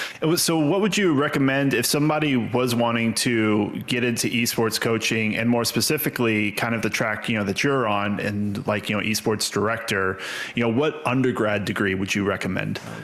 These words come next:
Speaker 2: gosh. Um, I, I, uh, I, I don't know. I, I think,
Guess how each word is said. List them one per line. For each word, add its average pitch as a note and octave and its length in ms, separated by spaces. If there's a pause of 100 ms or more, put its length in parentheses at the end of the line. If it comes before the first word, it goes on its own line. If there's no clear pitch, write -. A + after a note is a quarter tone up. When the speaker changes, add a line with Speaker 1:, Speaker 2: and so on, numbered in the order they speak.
Speaker 2:
gosh. - 560 (320)
Um, A#2 520 (1300)
I, A2 300
I, C2 200
uh, F#2+ 500 (280)
I, - 260 (320)
I F3+ 120
don't C3+ 180
know. A2+ 280
I, C3+ 380
I C#3+ 60
think, - 600